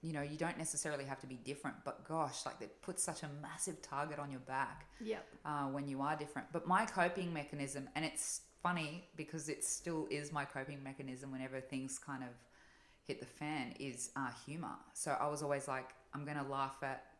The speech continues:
Speaker 1: myself or make, do something outrageously funny to try and make them laugh, to kind of distract them from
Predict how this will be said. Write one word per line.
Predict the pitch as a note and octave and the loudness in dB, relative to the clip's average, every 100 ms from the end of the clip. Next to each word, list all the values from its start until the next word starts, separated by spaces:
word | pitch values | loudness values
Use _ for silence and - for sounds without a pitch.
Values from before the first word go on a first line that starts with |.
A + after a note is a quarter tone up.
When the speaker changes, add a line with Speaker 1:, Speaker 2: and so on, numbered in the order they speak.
| - - - - - | -20 -20 -20 -20 -2
Speaker 1:
myself | D3+ C3+ - C#3 C3 C3+ | 2 4 6 6 6 4
or | B2+ | -2
make, | C3+ D3 C#3 - E3+ | 2 2 2 -2 -4
do | - E3 | 0 2
something | - D#3+ D#3 D3 | 4 2 0 0
outrageously | C#3+ - - C#3+ D3+ D3 C3+ - C#3+ C3 B2+ - - - - | 0 -2 -2 2 2 2 0 0 0 -2 -6 -12 -20 -20 -20
funny | - - D3+ C#3 | -6 0 2 0
to | - | -2
try | E3 D3 | 2 2
and | |
make | D3 - | 2 -2
them | C#3 C#3 | -2 0
laugh, | D3 C#3 C3+ - | 4 4 2 -2
to | - C3 - | -2 -2 -2
kind | D#3 C#3 | 0 0
of | C3+ - - - - - - | 0 -4 -16 -20 -20 -20 -14
distract | D3+ - - D3 - | -2 0 6 6 6
them | C3+ C3+ | 0 0
from | C3+ D3 C3 B2+ B2+ | 0 0 2 0 -4